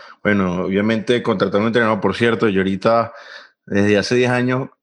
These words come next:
no había trabajado directamente con un entrenador personalizado. Hace tres meses tuve la oportunidad de hacerlo cuando estaba en Santiago, en Chile. Y ciertamente, como tú dijiste, Luis, o sea, el, el,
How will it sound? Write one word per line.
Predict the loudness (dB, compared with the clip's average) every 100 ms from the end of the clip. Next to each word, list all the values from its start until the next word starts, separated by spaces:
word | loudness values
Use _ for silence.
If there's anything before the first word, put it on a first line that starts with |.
| _
no | -8 0
había | 2 2
trabajado | 2 2 4 2 2 0
directamente | -2 -2 -2 -2
con | -2
un | -4 -2
entrenador | -2 -2 -2
personalizado. | -2 -2 0 0 2 2 2 -2
Hace | -4 -2 -2 -2 -4 -12 _ _
tres | 0 2
meses | 0 0
tuve | 2 2
la |
oportunidad | 2 0 0 0
de |
hacerlo | 0 0 2 0 0
cuando | -2
estaba | 0 -2
en | 0
Santiago, | -2 0 0 -2
en |
Chile. | 0 0 0 -6 _ _ _ _ _
Y | 0
ciertamente, | 2 2 2 4
como | 2 2
tú |
dijiste, | 0 2 2
Luis, | 2 2 0
o |
sea, | 0 -2 -2
el, | -2 -4 -2
el, | -2 -4